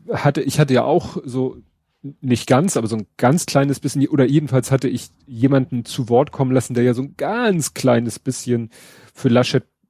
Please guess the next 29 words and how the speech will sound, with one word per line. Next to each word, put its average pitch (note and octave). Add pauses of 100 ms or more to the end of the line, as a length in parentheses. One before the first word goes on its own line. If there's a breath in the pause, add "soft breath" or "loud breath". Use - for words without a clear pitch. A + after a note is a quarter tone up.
(540)
nicht C3
direkt B2
Partei C#3
ergriffen C#3+
hat, C3
aber B2
versuch-, C3
auch C#3
so -
ein B2+
bisschen C3
erklärt C3
hat C3 (320 loud breath)
mit B2
seinem B2
komischen B2+
Satz, A#2
die -
S B2
P B2+
D B2+
stand B2
bei A#2
allen A#2+
Entscheidungen A#2
auf A2
der A2
falschen G#2
Seite. F2+